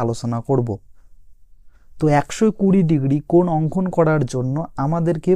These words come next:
প্রথমে একটি সরলরেখা টানতে হবে। তো আমাদের এইখানে যেহেতু কোনো দৈর্ঘ্যের কথা বলা হয়নি, আমি পাঁচ সেমি দৈর্ঘ্যের একটি সরলরেখা টানব। এখন তোমাদের প্রশ্ন হতে পারে যে আমরা যে এই সরলরেখাটা টানবো, কিভাবে টানবো?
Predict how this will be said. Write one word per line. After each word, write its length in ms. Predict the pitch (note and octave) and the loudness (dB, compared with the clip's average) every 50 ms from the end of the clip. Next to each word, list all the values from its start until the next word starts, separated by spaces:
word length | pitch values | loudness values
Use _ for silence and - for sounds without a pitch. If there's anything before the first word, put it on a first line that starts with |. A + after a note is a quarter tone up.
| F#3 - | 0 0
প্রথমে 400 | D#3+ D#3 D3 - D3+ D3 D3 D#3+ F#3+ C4+ - - - - - - - - - - - - D3 | -4 -4 -4 -2 -2 -2 0 0 -2 -4 -6 -12 -20 -20 -20 -20 -20 -20 -20 -14 -6 -6 -6
একটি 200 | - - - G3 - - | -4 -2 -4 -4 -4 -4
সরলরেখা 520 | - - D3+ D#3 D#3+ D#3+ D#3 D3 - F3+ G#3 G#3 | -4 -2 0 2 2 2 0 -2 -2 -4 -4 -2
টানতে 300 | E3 B2+ A#2+ A2+ - G#2+ G#2+ A2 | -2 -2 -2 -2 -4 -4 -4 -2
হবে। 180 | A2 A2+ G#2 G#2+ - - - - - - - | -2 -4 -4 -6 -8 -12 -20 -20 -20 -16 -10
তো 60 | D#3+ E3 E3 | -6 -6 -4
আমাদের 260 | E3+ F3+ F#3 F3+ F#3 F#3 F3 | -4 -4 -2 2 4 4 4
এইখানে 260 | E3 D3 F3+ F#3 F#3 E3+ C3 | 4 2 0 0 0 0 0
যেহেতু 280 | C#3+ D3+ E3 D#3 D#3+ F#3 - | 2 0 0 0 -2 -2 -2
কোনো 120 | F#3 F3+ E3+ C3+ C3 | 0 0 0 0 0
দৈর্ঘ্যের 320 | C3+ C3 C3 C3 D3+ D3+ - | 0 -2 -2 -2 -2 -2 -2
কথা 180 | D3 C#3+ - D#3 D3 B2 | -4 -4 -2 -2 -2 0
বলা 160 | A#2+ A#2+ B2 B2+ C3 | 0 2 2 2 2
হয়নি, 220 | C#3+ D#3 F3+ A3 - - - - - A2 | 2 0 0 -2 -4 -6 -14 -10 -6 -4
আমি 140 | B2+ C#3+ D#3 G3 G#3 - - - | -2 -2 -2 -4 -4 -6 -6 -6
পাঁচ 180 | - C#3+ C#3+ C#3 - - | -4 -4 -4 -4 -6 -6
সেমি 200 | - F#3+ F#3 F#3+ E3+ C#3 | -4 -2 -2 -2 -2 -2
দৈর্ঘ্যের 300 | C#3 C3 B2+ C#3 C#3+ C#3 C3 | -4 -4 -4 -6 -6 -6 -6
একটি 160 | - - F#3 F3 - | -8 -8 -8 -8 -8
সরলরেখা 520 | - - G#2+ A2+ A2+ G#2+ G#2 G#2 - E3 A3 - - - - - | -6 -4 -4 -4 -4 -4 -6 -6 -6 -6 -8 -8 -10 -14 -12 -8
টানব। 260 | - A#2+ A2+ A2 G#2+ G2+ - - - - - - - - - - - - - - | -6 -4 -4 -4 -6 -8 -10 -12 -16 -20 -20 -20 -20 -20 -20 -20 -16 -6 -2 -2
এখন 140 | C#3+ - A3 G#3 - | 2 4 4 4 6
তোমাদের 280 | G#3 G3 G3+ F#3+ G3+ F#3+ F3 - | 4 2 4 2 2 0 0 -2
প্রশ্ন 240 | F3+ D#3+ - - F#3+ F#3+ F#3 | -4 -4 -2 -2 -2 -2 -2
হতে 140 | F3 G3 F#3 D#3+ | 0 0 0 0
পারে 160 | E3 D3 C3+ C3 B2+ | 0 0 -2 -2 -2
যে 60 | - D3+ D#3+ | -2 -2 -2
আমরা 140 | E3+ F3 F3+ F3 | -2 -2 -2 0
যে 60 | F#3 F3+ | 0 0
এই 60 | F#3 F3 - | -2 -2 -4
সরলরেখাটা 520 | - C#3+ C#3 D#3 D#3+ D#3+ D#3 F3 E3 F3+ E3+ D#3+ | -6 -6 -4 -2 -2 -4 -4 -4 -4 -6 -6 -6
টানবো, 240 | D#3 D#3 D#3+ E3+ F#3 F3+ - - | -4 -4 -4 -4 -4 -6 -2 0
কিভাবে 340 | G#3+ G3 E3 F3+ F3 F3+ F3 - | 2 2 2 2 0 0 0 0
টানবো? 220 | A#2 G#2 A2 A2+ | 0 -4 -4 -6